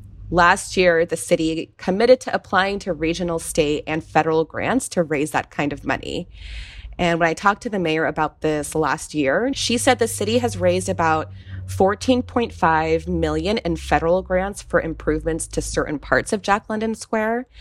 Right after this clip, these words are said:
And the port also secured about two hundred and sixty million from the state budget that can be used. And the city said they've also secured another seventeen million dollars in funding for the area.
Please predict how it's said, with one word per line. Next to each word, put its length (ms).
And 140
the 60
port 560
also 280
secured 420
about 320
two 200
hundred 260
and 160
sixty 360
million 440
from 180
the 80
state 460
budget 640
that 180
can 360
be 100
used. 720
And 400
the 60
city 460
said 260
they've 260
also 300
secured 520
another 400
seventeen 680
million 340
dollars 460
in 80
funding 420
for 160
the 220
area. 560